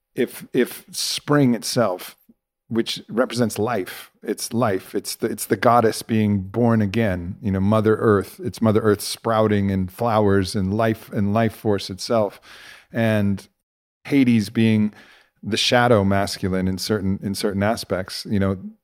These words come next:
that is dri-, that is driving this world, destroying the world, polluting the oceans, driving us into the underworld, pulling, literally pulling Persephone, pulling life into the underworld. And that it's in some ways,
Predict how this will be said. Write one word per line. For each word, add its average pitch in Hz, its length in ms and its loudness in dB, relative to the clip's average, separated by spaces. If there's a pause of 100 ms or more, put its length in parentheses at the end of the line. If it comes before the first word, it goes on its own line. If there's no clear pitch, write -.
(140)
that 107 240 0
is 95 140 -2
dri-, 95 360 2
that 110 140 2
is 98 100 -2
driving 117 580 4
this 101 200 -2
world, 95 380 0
destroying 120 580 2
the 104 80 4
world, 98 380 0
polluting 117 420 4
the 107 160 4
oceans, 98 420 -2
driving 113 540 4
us 101 260 -2 (340)
into 127 260 4
the 107 100 4
underworld, 104 380 2 (100)
pulling, 117 480 4
literally 123 320 6
pulling 120 540 4
Persephone, 107 640 0
pulling 117 440 2
life 104 400 0 (380)
into 113 220 2
the 101 160 2
underworld. 95 580 2 (480)
And 104 520 0 (440)
that 117 240 2 (600)
it's 120 260 0 (160)
in 117 300 0
some 156 260 0
ways, 107 420 0